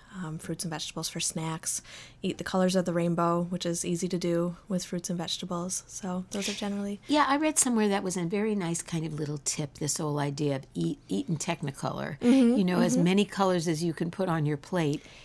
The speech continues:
Speaker 2: is a good kind of index of how varied the nutrients are.
Speaker 1: Right, right. Yeah, the darker the greens, the brighter the berries, things like that.
Speaker 2: But, you know, y-, um, basically, is local an important feature as well? Because that's been a big kind of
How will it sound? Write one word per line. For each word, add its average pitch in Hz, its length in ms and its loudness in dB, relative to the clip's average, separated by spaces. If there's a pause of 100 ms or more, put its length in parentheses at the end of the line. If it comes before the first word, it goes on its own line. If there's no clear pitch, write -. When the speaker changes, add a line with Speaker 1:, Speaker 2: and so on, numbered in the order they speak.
(140)
Speaker 2:
is 160 160 2
a 156 80 2
good 170 400 0 (280)
kind 151 180 0
of 143 160 -2
index 160 640 0 (280)
of 151 140 -4
how 151 500 2
varied 156 540 2 (180)
the 165 80 -6
nutrients 139 640 -2
are. - 200 -4
Speaker 1:
Right, 233 480 2
right. 208 340 0
Yeah, 202 240 0
the 185 100 -2
darker 185 380 0
the 185 80 0
greens, 202 540 2
the 165 100 -6
brighter 180 320 0
the 180 80 -4
berries, 180 560 -2
things 175 240 -4
like 180 160 -8
that. 175 260 -4 (880)
Speaker 2:
But, 294 180 2 (140)
you 254 120 4
know, 247 160 6
y-, 247 180 -2 (120)
um, 202 300 4 (280)
basically, 202 720 4 (500)
is 196 180 4
local 226 600 4
an 190 160 0
important 208 520 0
feature 196 540 -4
as 160 240 -4
well? 165 320 0
Because 165 300 -4
that's 226 240 -4
been 160 160 -4
a 139 40 -2
big 165 520 2
kind 147 260 -2
of 143 160 -4